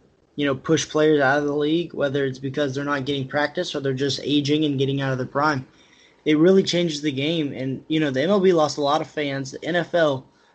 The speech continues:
you saw how stressed out they were about getting their deal done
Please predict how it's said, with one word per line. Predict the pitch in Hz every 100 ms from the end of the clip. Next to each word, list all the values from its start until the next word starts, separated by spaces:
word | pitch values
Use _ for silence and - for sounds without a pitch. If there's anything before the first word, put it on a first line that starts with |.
| _
you | 175
saw | 196 180
how | 175 160
stressed | - 165 151 -
out | 165 147
they | 151
were | 139 143 139 127 _ _ _ _ _ _
about | 135 147 151 131 131
getting | 151 160 147
their | 135
deal | 127 139 135
done | 135 147 139 127